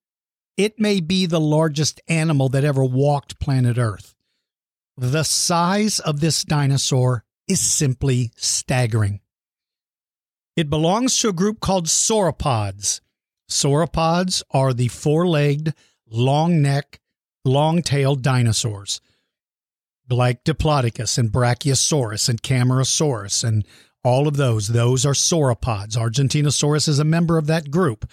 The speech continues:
Remember what I've taught you in the past. Scientists like to put, or need to put things into groups.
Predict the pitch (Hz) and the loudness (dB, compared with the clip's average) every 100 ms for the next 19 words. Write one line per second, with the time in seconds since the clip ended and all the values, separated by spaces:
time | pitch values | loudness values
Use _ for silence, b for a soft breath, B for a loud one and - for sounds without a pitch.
0 | B B B B _ _ 135 135 143 156 | B B B B _ _ 0 2 0 0
1 | 156 156 - 151 - 165 165 - 165 117 | 0 0 0 -2 0 0 0 0 0 0
2 | - 135 123 143 - 180 - 143 135 139 | 0 0 2 0 0 -2 -2 -2 -2 -2
3 | 131 - 143 - 131 123 131 196 202 - | -4 -4 -6 -2 0 2 4 2 0 -2
4 | 123 - 143 - - 131 147 123 120 143 | -4 -2 -4 -2 0 2 2 0 0 -2
5 | 185 202 - - - | 0 0 -2 -8 -10